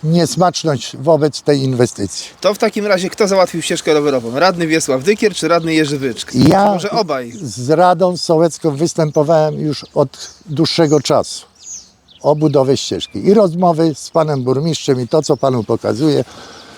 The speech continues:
Speaker 1: i do Urzędu Marszałkowskiego stało się tak, że się te środki otrzymało, zebraliśmy i ją budujemy.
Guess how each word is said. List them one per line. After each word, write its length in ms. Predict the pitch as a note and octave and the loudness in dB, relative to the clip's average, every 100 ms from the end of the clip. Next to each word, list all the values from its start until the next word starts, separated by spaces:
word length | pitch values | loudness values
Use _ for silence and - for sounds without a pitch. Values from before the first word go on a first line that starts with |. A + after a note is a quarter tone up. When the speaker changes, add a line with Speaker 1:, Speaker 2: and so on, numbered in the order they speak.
| - - | -18 -2
Speaker 1:
i 120 | D3+ | 2
do 120 | E3 | 4
Urzędu 440 | D3+ C3+ F#3 E3 E3 | 4 4 4 2 2
Marszałkowskiego 1200 | D#3+ - C#3 - - D3+ D3+ C#3+ - D#3+ D3 C#3+ - - - | 2 0 -2 -4 -8 0 0 2 2 4 4 2 -2 -20 -16
stało 520 | - - F3 E3+ D#3+ | -12 -2 2 4 4
się 180 | - C#3 | 0 -2
tak, 280 | - D3+ B2+ | 0 0 0
że 180 | C3+ B2+ | -4 -4
się 280 | - C#3 - _ _ _ _ _ _ _ | -2 -4 -4 _ _ _ _ _ _ _
te 260 | C#3+ D#3+ C#3+ B2+ | 2 2 2 -4
środki 460 | - D3+ C3+ - | -2 -2 -2 0
otrzymało, 540 | B2 - C3 D#3 D#3+ C#3+ | 0 0 -2 2 2 2
zebraliśmy 680 | B2+ B2+ B2 C#3+ - C3 B2+ | 0 0 0 0 -4 -4 -4
i 200 | C#3 C#3 | -2 0
ją 120 | C3 | 0
budujemy. 600 | B2+ A2+ C3+ C3 A2 | 0 2 4 4 2